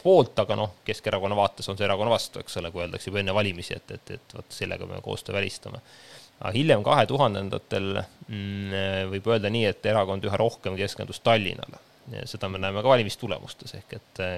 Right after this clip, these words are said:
Keskerakond on järjepidevalt ju kohalikud valimised Tallinnas võitnud, saavutanud, äh, isegi ei mäleta, kas juba viis, viis korda järjest saavutas vist absoluutse enamuse, hetkel on ta, noh,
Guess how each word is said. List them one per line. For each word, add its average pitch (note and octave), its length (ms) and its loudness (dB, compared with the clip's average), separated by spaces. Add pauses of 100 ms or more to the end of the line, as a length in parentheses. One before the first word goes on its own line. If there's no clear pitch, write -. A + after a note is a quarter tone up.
Keskerakond F#2 480 -4
on F#2 80 -2
järjepidevalt G2 800 -2
ju G#2 80 -8
kohalikud G#2 500 2
valimised G#2+ 400 0
Tallinnas G2+ 380 0
võitnud, B2 480 -4
saavutanud, G2+ 600 -4 (680)
äh, F2+ 340 -8 (140)
isegi F2+ 240 -10
ei F2 80 -6
mäleta, F#2 480 -2
kas - 160 -8
juba F2+ 200 -4
viis, C3+ 280 0
viis C#3 240 -4
korda A2 300 4
järjest A2 260 2
saavutas F#2+ 460 -2
vist - 240 -12 (100)
absoluutse D3 480 2
enamuse, G#2+ 320 2
hetkel G2 300 -4
on F#2 100 -6
ta, F#2+ 80 0
noh, F#2 140 -6